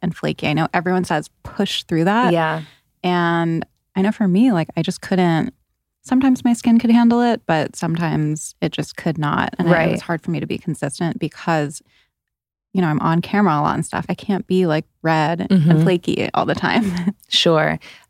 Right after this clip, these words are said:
Speaker 2: I actually have never been able to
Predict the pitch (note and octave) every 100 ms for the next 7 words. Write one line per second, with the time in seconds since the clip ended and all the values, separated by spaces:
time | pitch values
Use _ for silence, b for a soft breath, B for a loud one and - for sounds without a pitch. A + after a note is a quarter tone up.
0 | _ F#3 G#3+ - F#3 F3+ - E3+ E3 E3
1 | D3+ D#3 D#3+ D#3+ D3+ D3 D3 - - D#3+
2 | D3 D3 D3 D#3